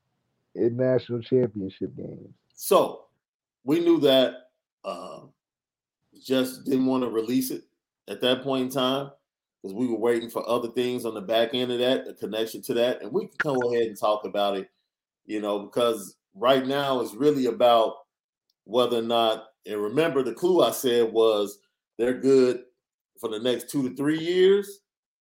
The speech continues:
Speaker 2: and hopefully for the next ten years. And
Speaker 1: Yes.
Speaker 2: so in connection with that, Harry Hiestand's coming back,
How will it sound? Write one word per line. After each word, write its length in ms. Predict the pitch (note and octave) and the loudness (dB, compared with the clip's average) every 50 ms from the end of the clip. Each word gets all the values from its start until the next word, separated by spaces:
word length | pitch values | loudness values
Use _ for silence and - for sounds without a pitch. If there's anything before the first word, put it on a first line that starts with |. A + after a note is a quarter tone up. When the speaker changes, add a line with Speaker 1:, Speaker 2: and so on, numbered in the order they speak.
| _ _ _ _ _ _ _ _ _ | _ _ _ _ _ _ _ _ _
Speaker 2:
and 180 | A2 A2 A2 G#2 - | -8 -8 -8 -8 -2
hopefully 520 | - D3 F3+ F3+ F3 - C3 B2+ B2+ B2+ | 2 4 4 4 2 -2 -4 -6 -6 -4
for 140 | - B2+ A#2 | -4 -6 -6
the 120 | A#2 A2+ | -4 -4
next 440 | A#2 B2+ B2+ B2 B2 - - - _ _ - | -2 -2 -2 -4 -4 -8 -14 -18 _ _ -8
ten 260 | - D#3 D#3 C3+ A#2+ | -6 -4 -4 -4 -4
years. 540 | G#2+ F#2+ E2+ - - - _ - - _ _ _ _ _ _ _ _ _ _ _ _ _ _ _ - | -6 -8 -10 -12 -14 -18 _ -20 -20 _ _ _ _ _ _ _ _ _ _ _ _ _ _ _ -10
And 100 | G#2+ A2 | -2 0
Speaker 1:
Yes. 220 | A#2 G#2+ F#2 - - | 0 0 0 -2 -4
Speaker 2:
so 200 | B2 A2+ - B2+ | -4 -4 -4 -4
in 100 | B2 A#2 | -8 -6
connection 480 | - C#3+ A#2 C3+ D3 D3+ D3 - D3+ C3 | -6 -2 0 2 2 2 2 -2 -4 -4
with 180 | A#2+ A2 - | -4 -4 -2
that, 300 | - G#2+ G#2+ G#2 G#2 - - _ _ _ _ _ _ _ _ _ _ _ _ _ _ _ _ _ _ _ _ _ _ _ _ _ _ | -2 0 0 0 -2 -4 -8 _ _ _ _ _ _ _ _ _ _ _ _ _ _ _ _ _ _ _ _ _ _ _ _ _ _
Harry 200 | - D#3 F#3+ F3 | 2 2 2 2
Hiestand's 460 | D3+ F#3 F#3+ F#3 - F#3+ E3 D#3+ D#3 | 2 0 -2 -2 -2 -2 -2 -2 -2
coming 300 | - F#3+ E3 D#3 D#3 D3 | -2 -2 -2 -2 -2 0
back, 300 | C3+ C#3 B2+ B2 A#2 A2 | 4 4 6 6 4 2